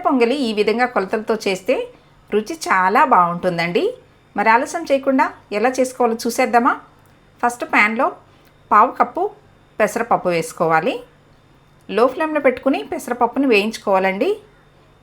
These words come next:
ఇలా మంచి కలర్ వచ్చేంత వరకు పెసరపప్పు అనేది వేయించుకుంటేనే మనకి చక్కెర పొంగలి చాలా బాగుంటుంది. చూడండి, ఈ కలర్ వచ్చేంత వరకు పప్పు వేయించుకుని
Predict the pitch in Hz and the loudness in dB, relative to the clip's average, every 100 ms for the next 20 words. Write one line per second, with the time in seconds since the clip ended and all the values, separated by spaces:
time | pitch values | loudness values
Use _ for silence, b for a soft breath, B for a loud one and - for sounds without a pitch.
0 | - 185 262 214 220 311 269 202 202 190 | -8 -2 0 0 -4 -4 -2 -2 0 -2
1 | 214 190 190 185 302 392 - _ _ _ | -2 -2 0 0 -2 -6 -8 _ _ _
2 | - 196 190 247 220 214 196 190 220 185 | -8 -6 -4 0 0 0 -2 0 0 0
3 | 185 185 - 180 185 190 185 170 175 370 | 0 -4 -8 0 0 2 -2 -4 -4 -6
4 | 494 - _ _ _ _ _ _ - 208 | -6 -10 _ _ _ _ _ _ -8 -4
5 | 233 233 214 202 277 294 196 180 175 170 | -2 -2 -2 -2 -4 -2 0 2 0 0
6 | 160 160 165 170 359 - - - 247 262 | -2 -2 -4 -2 -4 -6 -16 -2 0 2
7 | 262 403 - _ _ _ - 220 233 214 | 0 -2 -6 _ _ _ -6 0 2 2
8 | 202 - 208 185 202 233 185 214 190 180 | 0 0 -4 -2 -2 -2 -2 0 0 -2
9 | 180 196 294 | -2 -4 -4